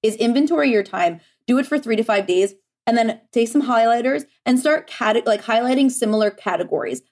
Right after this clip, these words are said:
batches. This way you'll start to notice, "Hey, I'm doing laundry every day, but, like, do I need to be doing laundry every day? Could I batch that? Hey, I also am going to run errands multiple times a week." I have an errands block. I call it thought catcher time, but, like, that's when I run my errands once a week. If you need something in between that,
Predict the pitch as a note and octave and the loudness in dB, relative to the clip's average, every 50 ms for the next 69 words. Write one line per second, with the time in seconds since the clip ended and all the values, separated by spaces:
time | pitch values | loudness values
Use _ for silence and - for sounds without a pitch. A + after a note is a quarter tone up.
0 | _ - F#3+ G#3+ G3 G3 G#3 - - - - - - _ _ _ _ - - D4 | _ -8 -4 -2 -2 -2 -4 -6 -6 -6 -6 -8 -10 _ _ _ _ -2 -2 -2
1 | D#4+ - C#4+ C#4 A#3+ A3+ A3 A#3 A3+ - C#4+ C4+ C4+ - A#3+ A3 G#3+ A3 A#3 A3 | 0 0 0 0 2 2 2 0 -2 0 -2 -2 -2 0 0 2 2 2 2 0
2 | D#3 - - - _ _ _ _ _ _ _ _ _ _ _ _ - A#3+ D4 B3 | -2 -4 -6 -14 _ _ _ _ _ _ _ _ _ _ _ _ -2 0 0 2
3 | A#3 A#3+ A#3+ A#3+ A#3 A3+ G#3 G3+ G3+ G#3+ G#3 A3+ G#3+ G#3 F#3+ F#3+ F3 F3 D#3+ F#3 | 2 0 0 0 0 2 2 0 0 0 2 2 2 2 2 0 2 2 2 2
4 | G3+ G#3 - - F3+ F3+ F3 - G3+ F3 F3 E3+ E3 D#3+ - - A#2+ - - - | 0 0 -2 -2 -2 -2 -2 -2 -2 -2 -2 -4 -6 -12 -12 -12 -10 -6 -4 -4
5 | F#2 G2+ A2 - - B2+ - - A2 A2 - - - - - - A3 G#3+ G3 G3 | -6 -6 -10 -10 -10 -6 -6 -6 -4 -4 -6 -6 -6 -6 -4 -2 0 0 0 0
6 | G3 G3 F#3 D3+ E3+ - - - E3+ - - - _ _ _ _ - D4 C4+ A3 | 0 -2 -2 -2 -4 -4 -4 -4 -4 -4 -6 -10 _ _ _ _ -2 0 0 2
7 | G3 G3 - G3 A3 C#4 C#4 - B3 G#3 G3+ G3+ F#3+ G3 G3+ G3+ G3+ G3+ F3+ F3 | 0 0 0 0 0 2 2 0 0 0 2 2 2 2 0 -2 -4 -4 -2 -2
8 | F3 - - E3+ F3 - - - - A#2 - - _ _ - G3+ G#3 G3+ G#3+ - | -2 -2 -2 -4 -4 -4 -4 -6 -8 -10 -12 -16 _ _ -2 0 0 0 0 -2
9 | A#3+ A3+ A3+ A3 - G3+ F#3 F#3+ F#3 G3 F#3+ F3 - - - F#3 B3+ D#4 D#4+ E4+ | -2 -2 -2 -2 0 -2 -2 0 0 0 0 0 -2 -2 -2 0 0 2 2 0
10 | B3+ - F#3 G#3+ C4 D4 A3+ F3 - - - - - - - _ _ _ _ _ | 0 0 0 0 0 0 -2 -4 -6 -8 -6 -6 -6 -6 -8 _ _ _ _ _
11 | - G3+ G3+ B3 G#3+ G3+ - - E3+ - - - A3+ - - - A3+ A#3+ B3+ A#3 | -6 -2 0 2 2 0 0 0 -2 -4 -4 -2 -4 -4 -2 -2 -2 0 0 2
12 | C4 C#4 B3 A#3+ - G3 G3 - A3+ A3+ - C4+ B3+ C4 B3 B3 B3 B3+ B3 G#3+ | 2 2 2 2 0 -2 -2 -2 -2 -2 0 2 2 2 2 2 2 2 2 0
13 | G3 A#3+ C4+ - - - - - A3 A#3 B3 B3 C4 C#4 C#4 G#3+ - - - G3+ | 0 0 -2 -2 -4 -8 -8 -2 0 0 0 0 0 0 0 -2 -2 -4 -6 -2
14 | G3+ G#3 G#3+ A3 A3+ C4+ B3 A#3+ B3 A#3+ A#3 A#3 A#3 - C4+ C#4 D4 D4+ D#4 - | 0 0 0 0 0 0 0 0 0 0 0 -2 -2 0 0 0 0 0 -2 -6